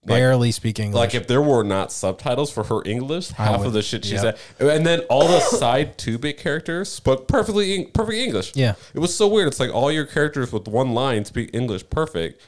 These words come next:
Speaker 1: but your two main English-speaking characters, one is, speaks great British, and the other one, it can barely, like, get a syllable out in English. Like, what, what is
Speaker 2: Yeah.
Speaker 1: going on?
Speaker 2: I,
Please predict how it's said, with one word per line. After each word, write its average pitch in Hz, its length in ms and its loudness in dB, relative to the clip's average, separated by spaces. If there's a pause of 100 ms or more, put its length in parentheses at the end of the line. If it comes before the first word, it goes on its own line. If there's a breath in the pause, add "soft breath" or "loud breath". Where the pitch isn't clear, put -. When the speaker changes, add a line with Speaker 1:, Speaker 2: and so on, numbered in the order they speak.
(140 soft breath)
Speaker 1:
but 101 140 -4
your 113 220 0
two 151 500 -2
main 123 340 0
English-speaking 117 680 -4
characters, 113 580 -4 (220 loud breath)
one 147 400 2
is, 127 320 -4 (160 loud breath)
speaks - 340 -6
great 107 380 -4
British, 95 480 0 (100)
and 147 180 0
the 139 140 2
other 143 220 2
one, 110 400 -2 (240)
it 117 180 -12
can 135 200 -2
barely, 117 600 0
like, 98 300 -2
get 113 120 -4
a 104 60 0
syllable 120 500 0
out 90 220 2
in 92 80 -4
English. 92 260 -4
Like, 110 140 -2
what, 113 480 2
what 131 400 2
is 143 140 0
Speaker 2:
Yeah. 104 60 -2
Speaker 1:
going 113 280 2
on? 98 340 -4
Speaker 2:
I, 107 340 -2